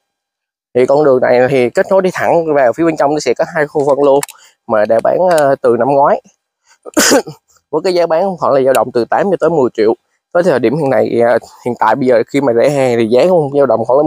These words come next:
mười triệu. Nhưng mà riêng về vị trí thì nó sẽ không đẹp bằng cái lô đất mà mình Tông vừa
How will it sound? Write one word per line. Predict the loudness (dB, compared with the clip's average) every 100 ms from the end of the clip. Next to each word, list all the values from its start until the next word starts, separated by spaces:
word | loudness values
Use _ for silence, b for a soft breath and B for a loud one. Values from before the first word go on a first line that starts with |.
| 0
mười | -2
triệu. | 2 2 0 B B B
Nhưng | -2 2
mà |
riêng | 2 2 2
về | 2
vị | 2 0
trí | 0 2
thì | 0 -2
nó |
sẽ | -2 -2
không | 0 0
đẹp | 0
bằng | 0 0
cái | 2
lô | 2
đất | 0
mà | 0 -2
mình | -2
Tông | -2
vừa | -4